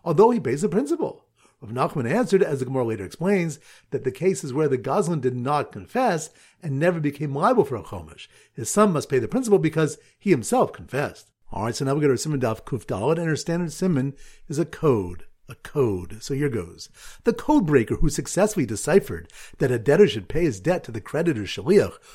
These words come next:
who was A W Ayin, appointed with Eidim, but that a Shomer should not send money back for the depositor with someone who only has a symbol proving he's the owner Shaliach,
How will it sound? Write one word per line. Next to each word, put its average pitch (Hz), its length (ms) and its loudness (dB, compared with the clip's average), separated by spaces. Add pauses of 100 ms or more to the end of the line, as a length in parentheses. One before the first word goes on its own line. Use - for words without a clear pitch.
(120)
who 196 100 4
was 143 240 6 (120)
A 156 180 2
W 117 520 0
Ayin, 151 680 0 (200)
appointed 113 440 0
with 104 180 -2
Eidim, 147 840 -2 (320)
but 175 120 4
that 135 120 6
a 127 40 2
Shomer 175 340 2
should 110 240 -2
not 135 260 2
send 185 160 -2
money 107 160 -2
back 101 240 -4
for - 80 -10
the 107 120 -8
depositor 104 600 -6 (240)
with - 140 2
someone 165 240 2
who 143 80 4
only 139 160 0
has 107 140 -2
a 98 80 -2
symbol 220 400 4
proving 117 300 -2
he's 110 180 -8
the 113 100 -2
owner 110 160 -4
Shaliach, 156 800 0